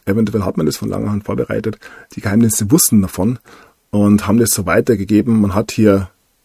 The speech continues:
auf die eine oder andere Art Putin eine Falle gestellt.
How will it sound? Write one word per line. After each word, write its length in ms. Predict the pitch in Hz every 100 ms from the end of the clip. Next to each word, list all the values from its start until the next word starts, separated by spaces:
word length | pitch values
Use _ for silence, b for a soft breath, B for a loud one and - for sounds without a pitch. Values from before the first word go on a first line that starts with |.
| _ _ _ _ _ -
auf 120 | -
die 120 | -
eine 180 | 104 131
oder 120 | 107
andere 220 | 95 107 80
Art 280 | 101 -
Putin 280 | - 127 113
eine 160 | 92 92
Falle 320 | - 120 101
gestellt. 400 | 90 - 92